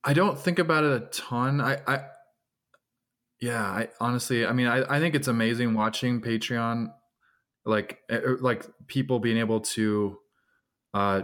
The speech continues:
be, like, independent thought leaders or, you know, contributors in lots of different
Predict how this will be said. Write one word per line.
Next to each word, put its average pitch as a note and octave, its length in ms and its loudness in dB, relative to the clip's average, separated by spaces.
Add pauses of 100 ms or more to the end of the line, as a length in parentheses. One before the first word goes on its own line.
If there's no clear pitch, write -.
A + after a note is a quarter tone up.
(520)
be, A2+ 560 2 (540)
like, F#2 380 -2
independent B2+ 760 0 (140)
thought A#2+ 240 0
leaders D3 680 0
or, G#2+ 300 2
you A2 80 0
know, F#2+ 80 0
contributors A2 640 -2
in G#2+ 80 0
lots G2+ 200 -2
of - 40 -14
different G2+ 320 -4